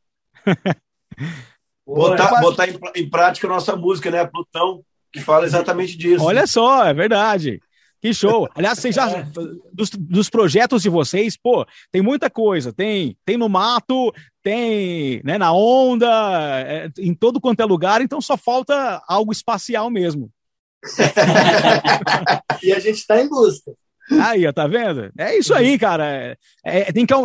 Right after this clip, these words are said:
Speaker 1: tem, tem que pensar no futuro, pe-, pe-, almejar muita coisa, porque dá mesmo trabalho você pensar pequeno e pensar algo enorme, então sonha e bora pro espaço. Atitude sessenta e sete no
Speaker 3: Exato.
Speaker 1: espaço.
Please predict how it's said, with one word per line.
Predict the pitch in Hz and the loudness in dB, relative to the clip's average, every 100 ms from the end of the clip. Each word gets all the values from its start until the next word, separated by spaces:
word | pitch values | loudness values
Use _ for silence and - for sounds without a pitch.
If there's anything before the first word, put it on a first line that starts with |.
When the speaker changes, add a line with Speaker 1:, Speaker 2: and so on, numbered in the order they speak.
| 196 | 2
Speaker 1:
tem, | 208 | 0
tem | 233 262 | -2 -4
que | |
pensar | 302 277 277 | -2 -2 0
no | 277 | -2
futuro, | - 269 240 277 247 | -4 -6 -2 -2 0
pe-, | 233 220 | 0 0
pe-, | 214 | 0
almejar | 185 208 208 160 214 226 190 | 0 2 2 2 -2 -2 -4
muita | 156 196 208 190 | -6 -8 -6 -6
coisa, | 190 220 190 | -2 0 0
porque | 175 - 214 190 | -4 -4 -2 -2
dá | 170 | -2
mesmo | 185 233 - | 0 -2 -2
trabalho | 285 202 151 131 | -6 -4 -4 -6
você | 151 170 | -8 -8
pensar | 175 165 170 | -8 -6 -6
pequeno | 170 - 180 214 | -6 -4 -2 -2
e | |
pensar | 202 233 - 190 | -2 -6 -2 0
algo | 185 190 180 170 - - - | 0 0 0 -2 -6 -16 -4
enorme, | 190 185 190 208 226 | -2 0 0 0 -2
então | 220 240 180 160 | -6 -6 -8 -14
sonha | _ - - 214 240 240 233 | _ -10 -4 -2 -2 -2 -2
e | 226 220 196 156 131 - - | -2 -2 -4 -2 -4 -8 -2
bora | 196 269 | 2 2
pro | 254 | 2
espaço. | 240 - 208 175 143 101 _ _ - | 0 2 0 0 -6 -10 _ _ -8
Atitude | 156 - 208 | -6 -4 -2
sessenta | 226 | -2
e | |
sete | 190 214 220 | -2 -4 0
no | |
Speaker 3:
Exato. | 196 190 175 - | 0 4 4 4
Speaker 1:
espaço. | 226 | 0